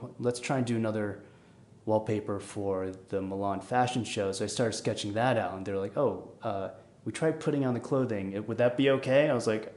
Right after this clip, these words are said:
"You know, sure, of course, let's, let's do it." And kept on, like, renegotiating the contract, and then, um,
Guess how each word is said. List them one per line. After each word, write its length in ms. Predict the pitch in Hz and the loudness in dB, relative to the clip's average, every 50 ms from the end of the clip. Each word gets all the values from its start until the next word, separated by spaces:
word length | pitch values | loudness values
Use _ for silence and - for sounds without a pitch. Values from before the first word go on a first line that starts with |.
| - - - | -16 -14 -10
"You 80 | - 117 | -8 -6
know, 100 | 120 123 | -6 -6
sure, 260 | 120 - - 170 151 | -6 -2 0 2 2
of 120 | 127 120 - | 2 0 0
course, 300 | - 160 135 113 - - | 0 0 0 0 -2 -6
let's, 180 | - - - - | -10 -12 -12 -10
let's 220 | 139 - - - | -10 -10 -10 -8
do 160 | - 120 120 | -6 -6 -6
it." 40 | - | -4
And 140 | - - - - - - - - - - - - - - - - - | -6 -6 -8 -10 -16 -20 -20 -20 -20 -20 -20 -20 -20 -20 -20 -16 -4
kept 200 | - 117 - - | -4 -4 -2 0
on, 100 | 101 104 | -2 0
like, 160 | 101 98 95 | 0 -2 0
renegotiating 760 | 110 110 110 104 98 104 101 104 101 - 104 104 101 101 98 95 | 0 0 2 2 2 0 0 0 -2 -2 -2 -2 -2 -2 -4 -6
the 60 | 92 | -6
contract, 540 | - 98 95 95 - - 101 98 95 98 - | -8 -8 -8 -8 -8 -8 -10 -10 -10 -10 -10
and 120 | 101 95 98 | -10 -8 -6
then, 220 | 95 95 95 98 - - - - - - - - - - - - - - - - - | -6 -8 -8 -10 -12 -20 -20 -20 -20 -20 -20 -20 -20 -20 -20 -20 -20 -20 -14 -8 -6
um, 360 | 98 95 95 87 90 90 | -6 -4 -4 -6 -8 -10